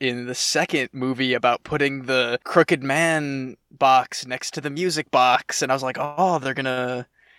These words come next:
they're gonna do another flash of that, or, like, the Annabelle case," but they don't even put the Annabelle case in focus in this movie. They mention Annabelle by name when they're scaring that lawyer into helping them,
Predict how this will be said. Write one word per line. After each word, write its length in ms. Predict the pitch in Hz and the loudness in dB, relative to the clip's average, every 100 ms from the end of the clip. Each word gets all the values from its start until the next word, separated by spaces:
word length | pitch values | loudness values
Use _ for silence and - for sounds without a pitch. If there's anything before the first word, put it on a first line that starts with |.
| _ | _
they're 100 | 135 | -2
gonna 180 | 139 135 | 0 0
do 80 | 143 | -2
another 200 | 147 135 | -2 -4
flash 420 | - 143 143 - | -2 2 2 0
of 80 | 123 | -4
that, 440 | 123 190 185 131 117 | -2 2 4 4 2
or, 200 | 123 123 | -2 -2
like, 180 | 123 | -4
the 120 | - 135 | -2 2
Annabelle 420 | 165 170 135 120 | 2 4 2 0
case," 440 | - 120 117 - | -2 -2 -2 -4
but 180 | - 131 | -4 -4
they 100 | 139 | -2
don't 140 | 196 180 | -2 -2
even 400 | 135 120 117 117 | -4 -6 -10 -8
put 220 | - 156 | 0 2
the 120 | 123 123 | 2 2
Annabelle 380 | 143 135 127 123 | 2 2 0 -2
case 320 | 151 127 - | -2 -2 -4
in 100 | 104 | -10
focus 680 | - 127 - - 113 - - | -8 0 0 0 -4 -4 -4
in 140 | 131 | -4
this 200 | 117 113 | -6 -6
movie. 420 | 117 110 80 - - | -8 -10 -10 -10 -12
They 180 | 131 143 | 0 0
mention 420 | 147 143 - 160 | 2 -2 0 0
Annabelle 400 | 123 127 143 139 139 | 0 -2 0 0 4
by 160 | 143 | 2
name 560 | 143 127 131 131 143 147 | 2 0 2 2 -2 -4
when 140 | 139 123 | -4 -2
they're 100 | 120 | -2
scaring 580 | - - 123 127 143 139 | 0 0 0 -2 0 0
that 160 | 139 | 0
lawyer 400 | 127 127 131 139 | 0 0 2 2
into 200 | 135 156 | 2 -2
helping 380 | 143 123 120 113 | -2 -2 -4 -8
them, 400 | 110 113 156 | -8 -6 -8